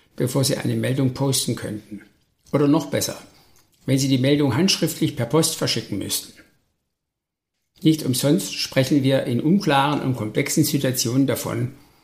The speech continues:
die Sache nochmals zu überschlafen. Bleiben Sie bei der Bestandsaufnahme nicht nur nüchtern, sondern auch ehrlich. Wer hier schummelt und die Ausgangslage beschönigt, kann nie eine solide Strategie entwickeln.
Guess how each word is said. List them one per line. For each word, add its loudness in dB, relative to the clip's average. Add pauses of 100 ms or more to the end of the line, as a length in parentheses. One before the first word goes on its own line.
(300)
die -2
Sache 0 (160)
nochmals -8
zu -10
überschlafen. -6 (2250)
Bleiben 2
Sie 2
bei 2
der 2
Bestandsaufnahme 2
nicht 0
nur 0
nüchtern, 2
sondern 0
auch 0
ehrlich. 0 (960)
Wer 0
hier 2
schummelt 0 (640)
und 0
die 0
Ausgangslage 2
beschönigt, 0 (640)
kann 0
nie 2
eine -2
solide 0
Strategie -4
entwickeln. -2